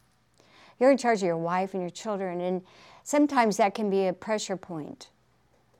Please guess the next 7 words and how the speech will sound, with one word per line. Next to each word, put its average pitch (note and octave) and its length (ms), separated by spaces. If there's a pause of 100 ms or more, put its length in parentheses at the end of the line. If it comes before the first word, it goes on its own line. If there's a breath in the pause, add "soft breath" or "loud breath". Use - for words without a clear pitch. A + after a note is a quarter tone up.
(1600 soft breath)
But A3+ 300 (1900)
you're G3+ 140
not F#3 200
supposed F#3+ 300
to G3 60
be F3+ 120
pressured. F#3 540